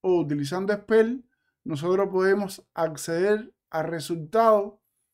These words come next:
que nos da nuestra interfaz. En este caso, este target representa el objeto resultante de la proyección y punto name se refiere a los atributos que obtenemos de ese objeto.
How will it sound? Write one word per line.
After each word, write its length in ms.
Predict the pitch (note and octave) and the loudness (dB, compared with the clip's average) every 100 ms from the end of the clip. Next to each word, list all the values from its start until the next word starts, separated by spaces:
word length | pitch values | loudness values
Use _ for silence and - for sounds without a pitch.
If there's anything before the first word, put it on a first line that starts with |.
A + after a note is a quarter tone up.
| _ | _
que 160 | - E3 | -6 -2
nos 180 | E3 D#3 | -2 2
da 380 | G3+ B3 B3 _ _ _ _ _ | 2 2 -2 _ _ _ _ _
nuestra 340 | D3 F#3 G#3 G3 | -4 -2 0 0
interfaz. 560 | F3 F3 C3+ D3 C3+ - | -2 -4 -6 -6 -8 -8
En 120 | D3 | -6
este 220 | F3+ F#3+ | -4 -2
caso, 400 | G3 G3+ - A3+ _ _ _ _ _ _ | 0 0 -4 -14 _ _ _ _ _ _
este 320 | F3 F#3 - F#3 | -8 -6 -6 -4
target 600 | G3 G3+ G3 A3 A3+ - _ | 2 4 4 0 0 -4 _
representa 680 | - D3 D3 C#3+ F#3+ E3 D3+ | -6 -4 -4 -2 -2 -2 -4
el 60 | |
objeto 540 | D3 C#3 G3 F#3+ D#3 - _ _ _ _ | -4 -2 -2 -2 -8 -12 _ _ _ _
resultante 840 | D#3 C#3 C#3 C#3 F#3 F3 C#3 B2 - _ _ _ _ | -8 -6 -6 -2 -2 -2 -6 -14 -16 _ _ _ _
de 200 | D#3 F#3+ | 4 6
la 140 | F3 | 6
proyección 840 | D#3 D#3+ F3 F3 A3 A3 A3 B3 - _ _ _ _ _ _ _ | 2 0 0 0 2 2 2 -4 -12 _ _ _ _ _ _ _
y 320 | - A3+ A#3 - _ | 2 4 4 -2 _
punto 360 | - F#3+ G3 G#3+ | -2 0 2 0
name 400 | A3 A3 A#3 C#4 - _ _ | 2 2 0 -2 -6 _ _
se 200 | - F3 | -6 -4
refiere 440 | E3 D3+ F#3 G#3 | -4 2 4 4
a 60 | A3 | 4
los 120 | G3 | 2
atributos 680 | E3 E3 E3 F#3 A3 B3 - | 0 0 0 0 0 -4 -6
que 120 | A#3 | -6
obtenemos 500 | E3+ D3 E3+ G#3 G#3 | -6 -4 -4 -4 -4
de 80 | G3 | -4
ese 140 | F#3+ | -6
objeto. 400 | F3 E3 C#3 B2 | -6 -6 -6 -12